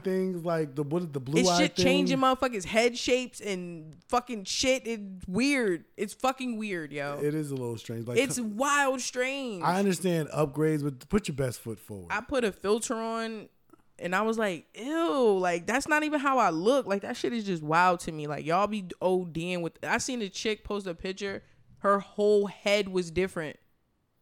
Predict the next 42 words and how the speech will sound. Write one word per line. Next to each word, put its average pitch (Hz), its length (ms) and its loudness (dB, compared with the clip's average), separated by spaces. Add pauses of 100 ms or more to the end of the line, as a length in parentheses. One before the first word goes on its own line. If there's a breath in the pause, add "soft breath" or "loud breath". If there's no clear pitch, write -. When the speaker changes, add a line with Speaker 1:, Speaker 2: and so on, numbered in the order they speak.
(420)
Speaker 2:
Like, 180 260 2
it, - 340 0
the, 185 300 0
the 180 180 2
shape 208 360 -2
of 196 140 -4
her 196 160 2
head 190 300 0
was 170 200 -4
fucking 180 360 -4
different. - 380 -6
Speaker 1:
That's 143 260 -10
weird. 117 520 -8 (680)
Like, 170 400 4 (480 soft breath)
but 180 120 6
I, 175 400 2
I - 40 4
seen 240 200 4
the 220 80 6
blue 185 260 6
eyes 180 240 6
thing. 196 180 2
I 190 60 2
think 185 260 0
that's 170 260 0
weird. 170 400 2
And 151 140 -2
then, 151 100 0
like, 147 180 -2
the 143 100 0
whole 151 280 0
announcement, 139 580 -4 (400 soft breath)
"If 120 140 -6
you 135 100 0
have 131 200 2
brown 127 320 2
eyes, 123 240 2
blah, 120 120 -2
blah, 135 120 2
blah," 131 380 0
it's 104 160 -10
like 123 320 -2